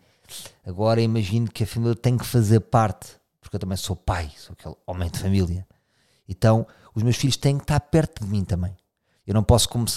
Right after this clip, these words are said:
co-, continuar a compartimentar isso. Eu, por exemplo, gosto de levar a, a minha filha a uma agência. Eu quero que ela, que ela, que ela esteja perto do palco. Ela, eu gosto que ela perceba, quando chega aqui da escola, que eu estou aqui com o João Maria a escrever a peça,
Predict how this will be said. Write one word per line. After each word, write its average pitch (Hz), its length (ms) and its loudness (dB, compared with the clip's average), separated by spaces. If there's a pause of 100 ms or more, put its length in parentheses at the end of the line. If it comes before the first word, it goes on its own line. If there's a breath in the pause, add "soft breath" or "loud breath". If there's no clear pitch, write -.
co-, - 120 -16 (320)
continuar 117 340 4
a 117 60 4
compartimentar 120 960 0 (100)
isso. - 380 -10 (360)
Eu, 95 100 -14
por 98 100 -6
exemplo, 98 200 -4
gosto 101 220 -4
de - 60 -6
levar 104 260 2 (480 soft breath)
a, 98 200 -8
a - 20 -6
minha 104 180 0
filha 107 200 0
a - 20 4
uma 110 140 0
agência. 110 520 -2 (320)
Eu 101 100 -8
quero 92 140 -4
que - 80 -8
ela, 90 140 -2
que - 240 -10
ela, 90 220 0
que - 180 -12
ela 90 60 -2
esteja 92 280 -6
perto 95 440 -8
do 107 180 -6
palco. 117 640 -2 (460)
Ela, 90 280 -6
eu 101 120 -10
gosto 104 240 -4
que 113 60 -2
ela 107 100 2
perceba, 107 460 -2
quando 101 280 -6
chega 104 200 -2
aqui 107 280 -2
da 104 220 -6
escola, 104 420 0
que - 60 -8
eu 107 40 -4
estou 98 140 -4
aqui 98 160 -6
com 104 80 -4
o 98 40 -2
João 98 120 2
Maria 104 220 2
a 101 40 2
escrever 101 280 0
a 101 60 0
peça, - 440 -2